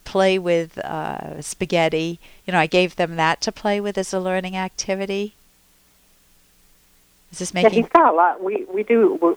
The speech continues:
Speaker 2: we're constantly on the go. It's just, it's like he wants to constantly go, go, go. And when he gets bored, that's when he starts doing it. A minute ago, he was Supergirl, but now he just came here. He wanted to be Superman.
Speaker 1: Wonderful.
Speaker 2: <laughs>
Speaker 1: Wonderful.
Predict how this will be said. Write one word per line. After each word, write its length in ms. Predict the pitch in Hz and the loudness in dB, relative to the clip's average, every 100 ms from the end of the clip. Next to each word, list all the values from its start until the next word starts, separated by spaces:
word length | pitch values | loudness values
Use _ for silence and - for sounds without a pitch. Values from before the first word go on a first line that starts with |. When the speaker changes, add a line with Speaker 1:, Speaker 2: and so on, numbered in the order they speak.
| - | 2
Speaker 2:
we're 140 | 170 | 0
constantly 680 | - - 220 220 240 160 156 | 2 4 4 2 -4 0 2
on 200 | 156 143 | 2 2
the 60 | |
go. 320 | 139 202 170 123 | 2 6 6 2
It's 120 | - - | -4 -8
just, 140 | - _ _ _ _ _ | -8 _ _ _ _ _
it's 120 | - - | -12 2
like 160 | 175 156 - | 4 4 0
he 140 | 208 | 0
wants 280 | 202 165 - | 4 2 0
to 60 | - | -10
constantly 460 | - 180 - 165 156 | 0 2 2 -6 2
go, 180 | 165 | 2
go, 120 | 156 156 | 4 6
go. 260 | 185 180 | 6 6
And 80 | 160 | 4
when 100 | 160 | 0
he 100 | 165 | 0
gets 200 | 165 156 - | 2 0 2
bored, 200 | 180 185 | 4 4
that's 200 | 143 - | 2 -2
when 120 | 151 | -6
he 160 | 156 151 | -4 -4
starts 260 | - 156 143 - | 0 0 0 -2
doing 240 | 151 147 | 0 0
it. 100 | 127 - - - - | -2 -10 -20 -12 4
A 40 | |
minute 240 | 240 302 254 | 6 6 4
ago, 220 | 208 196 | 4 4
he 120 | 190 | 2
was 120 | 180 - | 0 -2
Supergirl, 480 | 196 185 151 151 143 | -2 2 4 6 4
but 140 | 135 156 | 2 0
now 160 | 180 | 2
he 100 | 185 | 0
just 200 | 170 - | -8 -4
came 200 | 170 156 | -2 0
here. 180 | 165 160 | 0 2
He 100 | 160 | 2
wanted 240 | 156 151 | 2 2
to 60 | 147 | 0
be 60 | - | -2
Superman. 400 | 180 - 139 117 - _ _ - | -2 0 0 -2 -10 _ _ -4
Speaker 1:
Wonderful. 720 | 320 480 480 415 - 139 135 _ _ _ | 4 4 4 2 4 4 4 _ _ _
Speaker 2:
<laughs> 260 | _ - | _ -2
Speaker 1:
Wonderful. 560 | 440 494 554 466 196 | 4 4 4 6 6